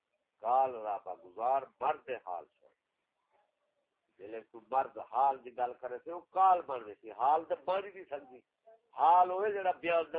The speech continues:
تھی سکدا۔ بیان جڑا کرے تے بے ایمان ہے، او ڈرامے باز ہے، دکھ باز۔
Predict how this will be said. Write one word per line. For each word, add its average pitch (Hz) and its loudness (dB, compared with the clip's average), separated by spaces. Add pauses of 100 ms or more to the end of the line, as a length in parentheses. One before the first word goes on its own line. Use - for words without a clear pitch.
(140)
تھی - -18
سکدا۔ - -20 (1500)
بیان 147 -2
جڑا 160 0
کرے 160 -6
تے 160 -8
بے 131 0
ایمان 143 2
ہے، 113 -8
او 87 -14 (160)
ڈرامے 131 -2
باز 139 0
ہے، 98 -14
دکھ - -10
باز۔ - -16